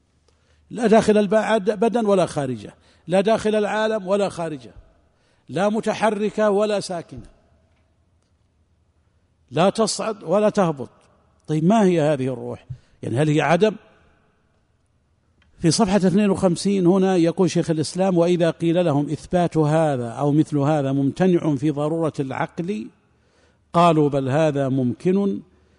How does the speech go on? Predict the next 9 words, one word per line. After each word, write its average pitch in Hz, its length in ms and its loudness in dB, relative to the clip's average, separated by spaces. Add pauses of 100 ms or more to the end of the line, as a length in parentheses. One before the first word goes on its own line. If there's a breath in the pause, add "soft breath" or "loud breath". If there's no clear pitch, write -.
(200)
بدليل 147 600 2
أن 147 360 0
الكليات 147 760 -4
ممكنة 165 560 0
موجودة 160 720 -2 (440 soft breath)
وهي 156 400 2
غير 165 540 2
مشار 160 600 0
إليها." 110 960 -4